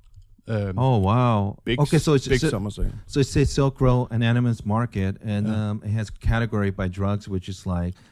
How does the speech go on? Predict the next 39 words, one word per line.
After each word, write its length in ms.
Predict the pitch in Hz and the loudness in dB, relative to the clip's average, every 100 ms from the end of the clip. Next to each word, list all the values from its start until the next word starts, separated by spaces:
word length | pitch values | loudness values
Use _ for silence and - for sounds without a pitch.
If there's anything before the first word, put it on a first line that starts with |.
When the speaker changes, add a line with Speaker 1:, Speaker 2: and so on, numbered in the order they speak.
| _ | _
Speaker 2:
heroin, 720 | - 98 101 95 98 95 95 98 | 0 2 2 2 0 0 -2 -4
opium, 500 | 101 - 95 95 90 | -4 -2 0 0 0
cannabis, 720 | 95 90 92 95 95 92 - - | -2 -2 -2 -2 -4 -6 -14 -8
ecstasy, 680 | 98 - 98 - 95 92 101 - - - - _ | -6 -2 -4 -2 0 0 -4 -10 -20 -20 -20 _
uh, 180 | 95 87 | -2 0
prescription 540 | - - - 104 - 98 | 2 0 2 0 0 0
drugs, 280 | 101 95 | 2 0
psychedelics, 540 | 107 95 92 92 95 90 | 0 -2 0 0 0 -2
stimulants, 380 | - 92 92 87 | -2 0 0 -2
tobacco, 520 | 90 90 90 - 87 | -2 -2 -2 -2 -4
on 280 | 85 90 90 | -2 -2 -2
and 120 | 90 | -2
on. 340 | 95 90 90 - _ _ - _ - | -2 -2 -4 -8 _ _ -20 _ -2
And, 480 | 95 92 95 92 | 2 2 2 0
um, 500 | 98 92 92 90 90 87 _ _ _ _ - | 0 0 0 -2 -4 -10 _ _ _ _ -12
it, 140 | - - | -12 -10
it, 100 | 98 - | -10 -2
it 120 | 87 | 2
has 320 | 98 92 - | 2 0 -2
what, 160 | 98 - 82 - 85 | -6 -6 -16 -20 -10
you 60 | |
know, 100 | 104 | -2
name 240 | 90 90 95 | 0 2 2
of 60 | |
the 100 | 120 | 2
drugs. 640 | 107 101 104 107 110 - - _ _ _ _ _ - | 0 2 2 0 -4 -12 -20 _ _ _ _ _ -2
Uh, 220 | 92 98 - | 0 0 -4
you, 180 | - 104 | -6 -2
you 120 | 113 | 0
get 200 | 107 107 | 2 2
one 220 | 101 110 120 | 2 0 2
through 160 | 127 | 0
five 340 | 113 107 104 110 | 0 2 2 0
if 120 | 98 | 0
you're 100 | 104 | 0
a 40 | |
good, 420 | 98 107 - 101 - | 0 -2 -4 -8 -2
good, 180 | 101 | 0
uh, 200 | 101 101 | 0 0